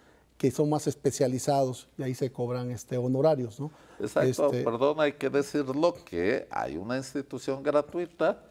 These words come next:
Speaker 2: que es del Estado y obviamente, bueno, pues hay que, que, que esperar de alguna manera algún turno. Pero también en las leyes se establecen estos centros privados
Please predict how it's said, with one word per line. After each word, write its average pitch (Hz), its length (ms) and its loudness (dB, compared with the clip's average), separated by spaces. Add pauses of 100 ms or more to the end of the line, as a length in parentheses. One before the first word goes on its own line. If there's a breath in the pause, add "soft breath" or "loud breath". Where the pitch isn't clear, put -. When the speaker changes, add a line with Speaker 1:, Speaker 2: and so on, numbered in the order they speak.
(140)
Speaker 2:
que - 160 -10
es - 140 -10
del 107 220 0
Estado 151 720 2 (480 soft breath)
y 185 220 -2
obviamente, 135 560 2
bueno, 113 300 0
pues - 280 -12
hay 98 200 2
que, 92 640 0
que, 69 440 -8 (280 soft breath)
que 98 100 -2
esperar 123 540 2
de 113 100 -2
alguna 110 380 -4
manera 107 300 2
algún 95 360 -4
turno. 76 400 -12 (680 soft breath)
Pero 160 300 4
también 160 520 -4 (320)
en 82 300 -4
las 117 220 4
leyes 156 360 0
se 120 160 -6
establecen 127 720 -2
estos 127 280 -8
centros 123 480 -4
privados 120 580 2